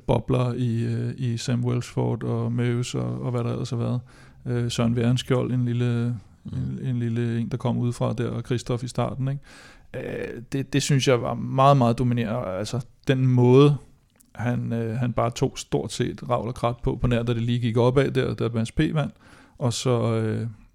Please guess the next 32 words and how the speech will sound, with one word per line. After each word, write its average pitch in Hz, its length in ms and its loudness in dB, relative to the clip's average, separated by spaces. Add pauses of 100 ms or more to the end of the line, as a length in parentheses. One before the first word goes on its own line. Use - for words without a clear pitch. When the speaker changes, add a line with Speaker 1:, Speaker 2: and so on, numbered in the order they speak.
(140)
Speaker 1:
og 120 120 -2
så 123 120 0
her 120 140 0
på - 140 -8
Champs-Élysées 117 720 -6
på, 117 320 -6
på, 113 280 -6
på - 80 -4
målfoto. 120 540 -2 (720)
Det 156 100 10
havde 151 120 12
jeg 127 60 10
ikke 120 120 6
regnet - 220 -2
med. - 80 0
Jeg 143 120 2 (100)
havde 139 100 10
regnet 156 220 10
med 139 100 8
at 139 160 4
se 139 200 2
ham 135 140 4
deroppe 123 400 2
af, - 120 -2 (260)
men, 120 320 -2
øh, 123 240 -4 (500)
men 120 160 0
ikke 127 180 6
at 123 60 4
være 120 140 2
så 127 100 -4
dominerende. 123 440 -4